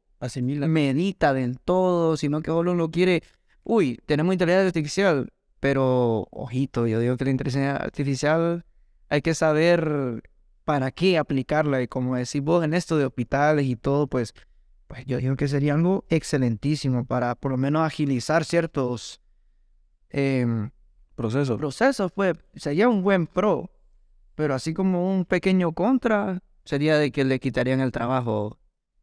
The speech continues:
Speaker 1: Ah, eh, eh, eso es uno de los principales defectos, pero como lo decía Onam, eh, vaya, un, en el tema automotriz, los escáneres,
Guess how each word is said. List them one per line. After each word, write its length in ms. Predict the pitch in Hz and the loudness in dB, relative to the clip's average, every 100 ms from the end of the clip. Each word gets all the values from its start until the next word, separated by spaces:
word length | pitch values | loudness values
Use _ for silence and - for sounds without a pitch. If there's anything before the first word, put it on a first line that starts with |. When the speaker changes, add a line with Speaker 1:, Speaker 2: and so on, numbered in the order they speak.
| 135 | -2
Speaker 1:
Ah, 240 | 143 135 | 2 2
eh, 360 | 131 131 143 143 | 2 2 0 0
eh, 20 | |
eso 420 | 131 135 151 175 | 0 0 4 4
es 260 | 131 123 120 | 4 0 -4
uno 200 | 123 135 | -2 0
de 80 | 127 | 0
los 120 | 123 | -2
principales 600 | 117 113 98 131 127 113 | -6 -6 -2 -2 -2 -6
defectos, 440 | 113 - 131 135 - | -10 -8 -6 -6 2
pero 260 | 175 185 | 4 4
como 220 | 175 170 156 | 2 0 0
lo 120 | 139 | 0
decía 320 | 123 - 147 | 0 0 0
Onam, 340 | 143 170 151 127 _ _ _ _ _ | 2 2 0 -2 _ _ _ _ _
eh, 380 | 139 135 139 123 | -2 0 2 2
vaya, 380 | 123 147 127 101 | 4 4 4 2
un, 420 | 117 135 139 139 127 | -4 -6 -8 -8 -2
en 160 | 135 | 0
el 280 | 123 123 120 | 0 -2 -4
tema 200 | 147 156 | -2 0
automotriz, 800 | 160 156 135 117 160 160 117 - | 0 0 -2 0 2 0 -2 -6
los 160 | 127 127 | -2 -2
escáneres, 500 | 110 156 165 131 | 0 2 2 0